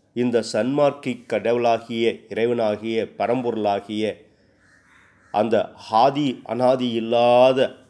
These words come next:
சிவகாந்தமானது நமக்கு அந்த வாய்ப்பினை அள்ளித்தரும்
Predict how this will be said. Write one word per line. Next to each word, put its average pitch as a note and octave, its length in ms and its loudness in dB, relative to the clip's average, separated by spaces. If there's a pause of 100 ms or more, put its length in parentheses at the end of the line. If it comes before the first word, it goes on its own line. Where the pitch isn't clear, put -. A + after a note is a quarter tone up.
(580)
சிவகாந்தமானது B2+ 1200 0 (1040)
நமக்கு A2+ 600 -2 (380)
அந்த G#2 280 -4
வாய்ப்பினை A#2 600 -2 (160)
அள்ளித்தரும் A2+ 720 -2